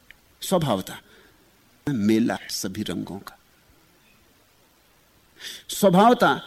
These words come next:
महावीर के वक्तव्य बहुत तर्कयुक्त होंगे, क्योंकि एक ही रंग है, दूसरे रंग की बात ही नहीं है।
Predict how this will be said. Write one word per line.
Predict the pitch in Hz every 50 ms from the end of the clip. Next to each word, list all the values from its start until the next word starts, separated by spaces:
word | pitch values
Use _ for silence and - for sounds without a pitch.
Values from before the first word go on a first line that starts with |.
| - - _ _ -
महावीर | 147 165 160 170 180 175 214 220 214
के | 214 170 156
वक्तव्य | 135 139 151 - - - 180 156 139 90 - - _ _ _ -
बहुत | 131 151 156 175 170 - -
तर्कयुक्त | 151 160 - - 180 180 170 - - -
होंगे, | - 107 - - 92 87 - _ - _ _
क्योंकि | - 156 147 - 143 139 151 165
एक | 170 165
ही | - 139
रंग | 110 101 90 95 82
है, | - - - - - _ _ _ _ _ _ _ _ _ _ _ _ _ _ _ -
दूसरे | 143 147 - - 156 147
रंग | 135 143 151 165 160
की | - 139
बात | 110 113 113 135 143 - - -
ही | 107
नहीं | 101 90 92 -
है। | - -